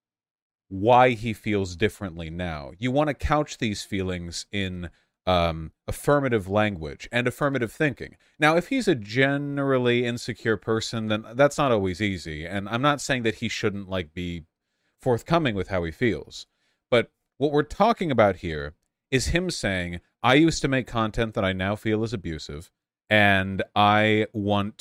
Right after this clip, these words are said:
to, and, and I feel bad about it now." And I think that the best thing that he could do in this case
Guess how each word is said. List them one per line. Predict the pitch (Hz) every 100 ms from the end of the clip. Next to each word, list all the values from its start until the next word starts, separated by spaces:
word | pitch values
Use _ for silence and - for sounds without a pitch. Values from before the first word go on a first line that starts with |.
| -
to, | 104 98 -
and, | 110
and | 113
I | 104
feel | 98 117 101
bad | 85 95 92
about | 80 82 80
it | 80
now." | 76 71 _ _ _
And | 131
I | 139
think | 143 208 -
that | 147 113
the | 117
best | 92 135 165 -
thing | 147 135
that | 113
he | - 110
could | 101 82
do | 123 90 82
in | 95
this | 90 -
case | - 78 76 -